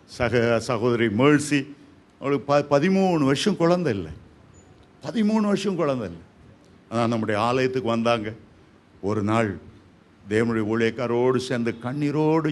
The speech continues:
ஜெபம் பண்ணாங்க. இந்த கையில ஒரு கற்பத்தின் கனி, ஒரு நல்ல ஆம்பளை பையனை ஆண்டவர் கொடுத்தார். உங்களுடைய சாட்சியாய் நம்முடைய மத்தியில இருக்கிறார்.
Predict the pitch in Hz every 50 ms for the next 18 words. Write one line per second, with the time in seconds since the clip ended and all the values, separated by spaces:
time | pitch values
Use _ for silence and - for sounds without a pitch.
0 | 113 101 98 95 87 95 92 92 92 82 80 78 78 - - - - - - -
1 | - - - - - 87 92 - - 110 101 110 113 113 107 101 101 101 98 98
2 | 110 117 113 113 - 127 - 123 117 101 98 113 113 110 117 110 95 - - -
3 | - - - - - - _ _ - 104 107 110 110 120 123 143 156 165 170 151
4 | 127 127 143 151 151 143 131 147 139 135 139 131 120 120 120 113 104 104 104 -
5 | 101 92 95 90 - 90 80 - - - - - - - - - - - - -
6 | 107 104 107 107 - - 143 156 180 - - 170 170 165 175 165 147 131 127 117
7 | 110 113 117 110 - 127 117 113 110 98 101 - - 98 95 85 80